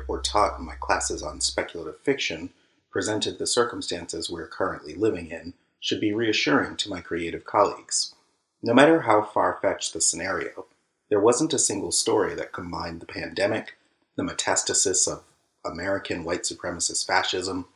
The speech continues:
and the discoveries of phosphine on Venus and water on the sunlit surface of the moon. I joked at the beginning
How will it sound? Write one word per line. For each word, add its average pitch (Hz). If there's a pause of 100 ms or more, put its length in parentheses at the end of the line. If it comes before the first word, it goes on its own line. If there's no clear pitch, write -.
(360)
and 107
the 101
discoveries 120
of 85
phosphine 92
on 78
Venus 95 (240)
and 85
water 92
on 80
the 80
sunlit 87
surface -
of -
the -
moon. 104 (1300)
I 113
joked 147
at 107
the -
beginning 92